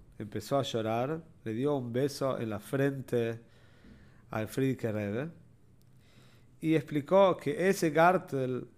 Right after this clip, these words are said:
este gartel, ¿cuál es el significado de este gartel que un Rebbe le daba a otro? Que cada Rebbe cuando llegaba al mitzvah recibía un gartel. Ese es el gartel de Mesirus Nefesh.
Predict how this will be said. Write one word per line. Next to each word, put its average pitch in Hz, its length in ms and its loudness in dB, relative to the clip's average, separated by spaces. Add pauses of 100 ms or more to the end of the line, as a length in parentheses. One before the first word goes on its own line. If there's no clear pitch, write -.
este 165 340 -2
gartel, 151 420 0
¿cuál 151 160 0
es 143 80 -4
el 131 100 -2
significado 123 680 -2
de 120 60 0
este 117 160 -6
gartel 135 380 -4
que 117 140 -8
un 120 160 -6
Rebbe 131 320 -2
le 113 80 -4
daba 123 280 0
a 131 40 0
otro? 127 460 -2
Que 107 80 -12
cada 135 300 0
Rebbe 131 280 -2
cuando 107 200 -6
llegaba 127 260 -4
al 120 80 -4
mitzvah 131 340 -6
recibía 123 320 -6
un 123 80 -8
gartel. 139 640 -2 (920)
Ese 190 380 2
es - 140 -2
el 135 140 -2
gartel 147 500 2
de 127 80 -2
Mesirus 120 500 -6
Nefesh. 143 720 -2